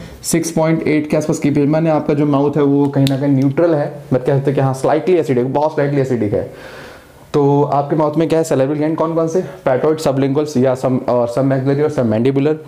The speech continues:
कनपट्टी पे कौन? सबमैंडिबुलर। Gal पे पैटर्ड, और इसके नीचे कहाँ? Sublingual, ठीक है। तो अगर आपको याद करना हो तो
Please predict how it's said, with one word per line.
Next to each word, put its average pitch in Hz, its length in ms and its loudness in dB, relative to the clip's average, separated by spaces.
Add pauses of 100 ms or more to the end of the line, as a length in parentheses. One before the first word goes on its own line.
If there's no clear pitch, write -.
(960)
कनपट्टी 143 320 2
पे 147 120 0 (420)
कौन? 135 240 0
सबमैंडिबुलर। 135 1120 -2
Gal 131 220 2
पे 156 160 2 (220)
पैटर्ड, 123 360 0 (400)
और 104 260 0 (400)
इसके 143 220 0
नीचे 156 300 2 (400)
कहाँ? 180 240 -2 (540)
Sublingual, 101 440 0 (260)
ठीक 156 160 2
है। 208 80 0 (720)
तो 120 240 2 (240)
अगर 135 200 2
आपको 143 260 0
याद 135 200 0
करना 139 200 0
हो 139 80 0
तो 143 200 0